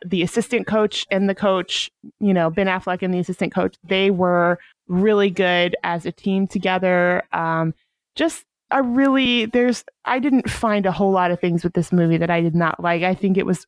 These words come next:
really well done. And it was surprising to me just how well it came together because, like we were saying, it's so familiar. The storyline and, and all of that is so familiar, but it's not at the same time.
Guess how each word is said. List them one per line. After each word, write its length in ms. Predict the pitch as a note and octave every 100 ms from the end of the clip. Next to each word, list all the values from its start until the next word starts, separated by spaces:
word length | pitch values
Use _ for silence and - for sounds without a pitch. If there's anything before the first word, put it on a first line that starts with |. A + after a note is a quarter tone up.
| _
really 440 | G3+ A#3 B3+ B3
well 220 | A3+ G3 F#3+
done. 360 | F#3 F3+ F#3 - - _ -
And 120 | B3
it 60 | C#4
was 140 | C#4
surprising 640 | - B3+ A#3 G#3 A#3 D4 C4
to 100 | G#3+
me 180 | G#3 G3
just 220 | G3+ G3
how 280 | - G3+ G#3
well 560 | A3+ F#3 F#3+ G#3+ F#3 F#3+ - _
it 140 | G3+
came 200 | - G3+ F#3
together 440 | F3 F#3+ A3 G3
because, 420 | F#3 F3+ F#3+ F3+
like 240 | F3+ F3+ F#3
we 120 | F#3
were 80 | F3
saying, 320 | - F#3+ G3+
it's 200 | F#3 -
so 680 | - - G3 G3 G3 F#3 F#3 - _
familiar. 800 | - - G#3 F#3+ G3+ G#3+ F#3 - -
The 120 | G3
storyline 960 | - - A#3+ A#3 A3+ G#3+ F#3 E3+ E3+
and, 260 | E3 D#3+ E3
and 200 | - F3
all 200 | F3 F3+
of 80 | F3
that 160 | F3+ F3+
is 120 | F3+
so 220 | - G#3
familiar, 640 | G3+ G3 F#3 F#3+ G3+ E3+ D#3+ _ _ _
but 280 | - F3 F#3+
it's 180 | F#3 -
not 420 | E3 F3 F3+ - -
at 140 | F3
the 40 | F3+
same 300 | - F3 E3
time. 520 | - F3 D3+ F3